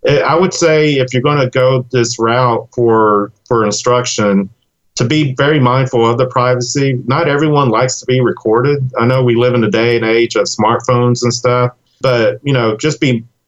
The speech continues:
respectful of not only students, but also staff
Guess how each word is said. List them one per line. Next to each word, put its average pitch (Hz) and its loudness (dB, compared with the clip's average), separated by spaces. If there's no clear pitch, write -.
respectful 123 0
of 104 0
not 160 0
only 139 0
students, 139 0
but 110 0
also 127 0
staff 107 -4